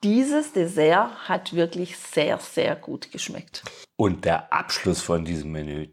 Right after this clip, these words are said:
Speaker 2: das war für mich <laughs> ein weiteres Highlight, das muss ich ehrlich sagen. Café Leccese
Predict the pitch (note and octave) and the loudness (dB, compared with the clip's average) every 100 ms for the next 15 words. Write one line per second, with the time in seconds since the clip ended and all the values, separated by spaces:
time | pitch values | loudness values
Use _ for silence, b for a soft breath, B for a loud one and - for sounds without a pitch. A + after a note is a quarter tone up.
0 | - E2 - F#2 F2 E2+ G2 E2+ F2+ - | 2 2 2 4 4 4 -4 -6 -6 -8
1 | - _ _ _ _ - - - F3 A#2 | -14 _ _ _ _ -14 -12 0 2 4
2 | D#3 A#2+ - E2+ F2 - E2 D#2+ D2 C#2+ | 2 2 -4 -4 -4 -2 -2 0 -4 -2
3 | F2+ D#2+ F2+ D#2+ E2+ D#2 - F#2 F2+ - | -4 -4 -8 -12 -12 -14 -4 -4 -4 -4
4 | E2 C#2 - B B B B B B B | -4 -4 -10 B B B B B B B
5 | _ - C#3+ - D3 C#3 B2+ - F#2+ F2 | _ -4 -2 0 2 4 2 2 2 2
6 | D2 | -4